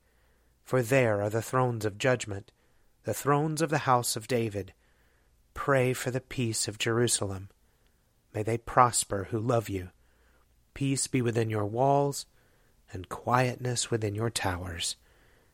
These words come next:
For my brethren and companions' sake, I pray for your prosperity. Because of the house of the Lord our God, I will seek to do you good.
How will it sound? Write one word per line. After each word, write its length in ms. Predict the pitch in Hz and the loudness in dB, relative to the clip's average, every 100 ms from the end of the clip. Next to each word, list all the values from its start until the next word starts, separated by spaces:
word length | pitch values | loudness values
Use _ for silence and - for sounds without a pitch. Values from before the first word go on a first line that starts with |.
| - | -2
For 160 | 127 | 2
my 160 | 113 107 | 4 2
brethren 520 | 101 117 113 117 117 | 4 4 4 2 0
and 120 | 110 | -2
companions' 720 | 110 107 98 123 117 113 110 - | -4 -6 -4 -2 0 -2 -2 -2
sake, 400 | - 113 110 - _ _ _ _ - | 0 0 -4 -14 _ _ _ _ -4
I 180 | 117 127 | -2 -2
pray 500 | - - 117 101 85 | -4 2 2 2 -4
for 160 | - 98 | -6 -4
your 220 | 95 95 | -2 -4
prosperity. 880 | - 98 92 - 101 95 92 95 - _ _ _ _ _ _ _ | -2 -2 0 0 0 0 -2 -8 -12 _ _ _ _ _ _ _
Because 320 | - - 131 | -8 0 0
of 80 | 117 | 2
the 80 | 110 | 0
house 420 | - 135 131 - | 2 2 2 0
of 100 | 113 | -2
the 80 | 110 | -2
Lord 280 | 113 123 120 | 0 2 4
our 160 | 117 | 2
God, 480 | 110 113 113 123 131 - _ _ _ _ _ - | 2 0 0 -4 -8 -16 _ _ _ _ _ -4
I 120 | 117 | -2
will 160 | 110 110 | -2 -4
seek 400 | - 117 117 - | -2 -2 -4 -8
to 120 | 113 | -4
do 120 | - | -2
you 300 | 104 101 104 | 0 0 -2
good. 420 | 101 104 92 92 | 0 0 0 -4